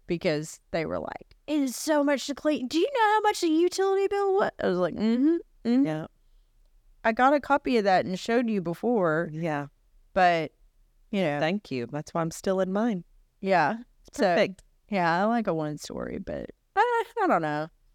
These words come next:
Speaker 1: I think when I wanna send the girls up to, right now, I'm just such a clinger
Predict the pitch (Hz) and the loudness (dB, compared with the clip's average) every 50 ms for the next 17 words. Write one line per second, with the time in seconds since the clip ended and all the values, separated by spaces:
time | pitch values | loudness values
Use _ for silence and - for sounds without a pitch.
0 | _ _ _ _ _ _ _ _ _ _ _ _ _ _ _ - 254 247 240 220 | _ _ _ _ _ _ _ _ _ _ _ _ _ _ _ -4 -2 0 0 0
1 | - 202 190 175 170 170 165 165 160 156 - 175 170 160 147 160 160 160 156 156 | 2 2 2 2 2 0 0 -2 -4 -4 -6 -6 -6 -4 -4 -4 -2 -2 -2 -4
2 | 160 175 151 - - - 180 165 175 190 - _ _ _ _ _ _ _ _ _ | -4 -6 -8 -8 -6 -6 -6 -6 -6 -8 -10 _ _ _ _ _ _ _ _ _
3 | _ _ _ - - _ _ _ _ _ - 226 220 214 233 233 214 202 190 180 | _ _ _ -20 -20 _ _ _ _ _ 2 2 4 4 4 4 4 4 4 2
4 | 175 180 - - 196 180 - 170 - - - 170 160 160 156 143 151 156 - - | -2 -2 -2 -2 -2 -2 -2 -4 -4 -4 -4 -4 -2 -2 -2 -4 -4 -6 -8 -12
5 | 214 | -14